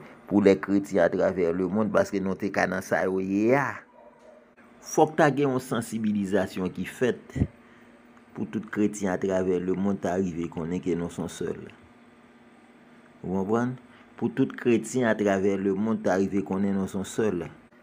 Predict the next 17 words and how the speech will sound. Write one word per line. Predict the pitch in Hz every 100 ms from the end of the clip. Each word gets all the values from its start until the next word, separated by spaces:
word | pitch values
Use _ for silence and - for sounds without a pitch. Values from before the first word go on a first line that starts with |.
| -
Là, | 107 127 143 127
on | 117
a | 117
difficulté, | 110 98 113 98 104 98 139 151 147 - -
pour | -
nous | 104 107
ta | 104
connaître, | 98 104 107 110 113
c'est | 107
nous | 107 101 -
tous | - - -
qui | 104
en | 98
difficulté, | 85 - 71 87 76 73 90 73
ah. | - - - - -
Vous | 90
comprenez ? | 95 101 147 160